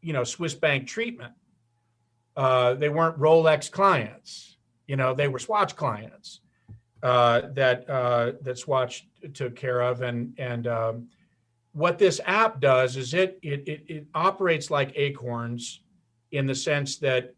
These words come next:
i-, i-, instead of doing roundups, we do what are called earmarks. We take a percentage or a flat dollar amount of your ordinary spending, and we, we just tally that. And twice a week, we send you an earmark notification.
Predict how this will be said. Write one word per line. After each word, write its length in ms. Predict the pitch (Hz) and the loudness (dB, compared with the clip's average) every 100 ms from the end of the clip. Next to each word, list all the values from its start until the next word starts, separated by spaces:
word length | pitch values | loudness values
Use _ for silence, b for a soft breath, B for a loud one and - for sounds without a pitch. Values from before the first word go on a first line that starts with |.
| - | -10
i-, 40 | |
i-, 320 | 143 143 135 139 | -8 -6 -6 -6
instead 300 | 127 - 156 | -8 -4 -4
of 80 | 151 | -2
doing 240 | 147 135 | -2 0
roundups, 560 | 135 156 170 143 127 - | 2 2 4 2 0 -2
we 80 | 135 | -6
do 140 | 139 | -2
what 160 | 135 131 | 0 0
are 40 | |
called 300 | 123 127 117 | 0 -2 -2
earmarks. 500 | 147 151 117 110 117 | 0 0 0 -6 -10
We 100 | 160 | -12
take 280 | 147 170 151 | -2 0 0
a 60 | 120 | -6
percentage 880 | - 113 - 214 226 147 131 127 - | -8 -10 -2 -2 0 0 -2 -4 -8
or 220 | 143 139 | -2 -2
a 60 | 135 | 0
flat 320 | 160 156 156 | 0 0 0
dollar 320 | 156 160 147 | 2 4 4
amount 320 | 135 131 131 | 0 -4 -6
of 100 | 131 | -6
your 100 | 123 | -6
ordinary 460 | 139 139 143 147 151 | -4 -4 -2 -2 -4
spending, 580 | 147 135 123 120 120 120 _ _ _ _ _ _ _ - | -6 -8 -6 -6 -8 -12 _ _ _ _ _ _ _ -2
and 140 | 156 | 0
we, 140 | 156 156 | 0 -4
we 160 | 160 156 | -4 -2
just 240 | 180 185 | -2 0
tally 400 | 202 196 196 135 | 2 6 6 4
that. 360 | 117 101 98 - _ _ _ _ - | 0 -6 -8 -18 _ _ _ _ -2
And 320 | 147 143 135 | 0 0 -2
twice 380 | 151 151 190 - | 2 2 4 0
a 60 | |
week, 340 | 202 175 147 147 | -4 -2 -4 -6
we 120 | 143 | -8
send 240 | 135 151 147 | -2 -2 -2
you 100 | 147 | -2
an 80 | |
earmark 380 | 143 147 143 139 | 0 2 2 0
notification. 880 | 143 135 135 143 131 127 123 135 139 | 0 -2 -4 -6 -2 -2 -4 -6 -8